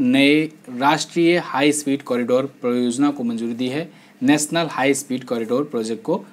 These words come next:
मंजूरी दी है। केंद्र सरकार के द्वारा ये पचास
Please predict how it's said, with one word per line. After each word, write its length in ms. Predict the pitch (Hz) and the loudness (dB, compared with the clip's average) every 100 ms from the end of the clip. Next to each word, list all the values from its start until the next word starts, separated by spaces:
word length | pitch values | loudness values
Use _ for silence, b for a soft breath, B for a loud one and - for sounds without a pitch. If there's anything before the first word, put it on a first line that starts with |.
| B 123 | B -2
मंजूरी 500 | 127 123 120 120 170 | 2 2 0 0 -4
दी 420 | - - 120 117 | -4 -4 -4 -4
है। 220 | 131 113 - b b b b - | -4 -4 -6 b b b b 2
केंद्र 220 | 175 190 | 4 4
सरकार 300 | 180 165 170 | 2 4 4
के 140 | 185 | 4
द्वारा 220 | 170 170 175 | 4 6 6
ये 220 | 170 190 - | 4 -2 0
पचास 540 | 151 151 165 160 175 | -2 0 2 2 0